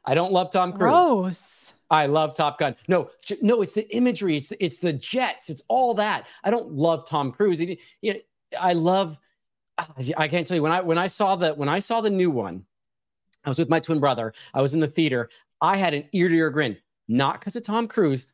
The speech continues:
Speaker 1: just I knew the director, Joseph Kosinski. He did the new Tron, and I was so excited to see how he shot the F eighteens. There's something about that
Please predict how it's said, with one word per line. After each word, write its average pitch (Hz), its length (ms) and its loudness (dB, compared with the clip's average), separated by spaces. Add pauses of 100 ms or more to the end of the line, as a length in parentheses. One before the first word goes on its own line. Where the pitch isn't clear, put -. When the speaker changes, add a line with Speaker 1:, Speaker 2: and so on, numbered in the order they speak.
(160)
Speaker 1:
just 170 420 -6
I 131 160 0
knew 147 360 4
the 156 80 0
director, 131 540 0
Joseph 139 360 -4
Kosinski. 135 640 -4 (220)
He 147 140 0
did 139 160 0
the 135 60 2
new 135 160 2
Tron, 143 480 0 (380)
and 143 140 0
I 135 60 2
was 131 160 -2
so 160 280 0
excited 160 360 -2
to 127 60 -4
see 139 140 -4
how 131 180 2
he 131 80 0
shot 131 380 -2
the 131 100 0
F 127 140 -2
eighteens. 143 500 0 (260)
There's - 220 0
something 214 560 0
about 214 460 0
that 92 240 -8